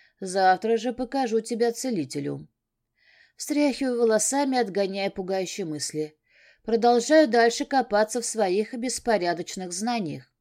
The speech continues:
В союзе с этой девушкой истинная ипостась дракона становилась сильнее, но при этом укреплялась и ментальная связь.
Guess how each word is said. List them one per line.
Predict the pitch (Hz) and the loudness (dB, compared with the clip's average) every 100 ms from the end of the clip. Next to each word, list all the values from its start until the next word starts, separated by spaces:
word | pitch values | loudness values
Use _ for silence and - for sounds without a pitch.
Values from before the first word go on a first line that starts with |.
| _ _ _ _ _ _ _ | _ _ _ _ _ _ _
В | - | -4
союзе | 202 196 202 196 190 | 0 2 2 0 0
с | - | 0
этой | 185 190 | 0 -2
девушкой | 185 277 208 - 175 | 0 -2 -2 -4 -4
истинная | 165 202 196 - 247 254 262 | -4 -4 -6 -6 -4 -4 -2
ипостась | 214 185 175 - 185 165 | -4 -2 -2 -2 -4 -4
дракона | 165 196 190 294 269 | -2 -2 -2 -4 -4
становилась | - 233 240 233 233 233 | -4 -2 0 2 2 0
сильнее, | - 262 220 151 139 135 _ _ _ _ _ | -2 -4 -4 -4 -8 -14 _ _ _ _ _
но | 202 202 | -4 -2
при | 202 190 | 2 4
этом | 175 175 247 | 2 0 -2
укреплялась | 277 294 269 220 202 214 226 269 | -2 -2 -2 0 2 2 0 -2
и | |
ментальная | 277 294 190 160 147 151 | -4 -2 -2 -2 -2 -6
связь. | - 151 151 147 - | -4 -2 -2 -4 -14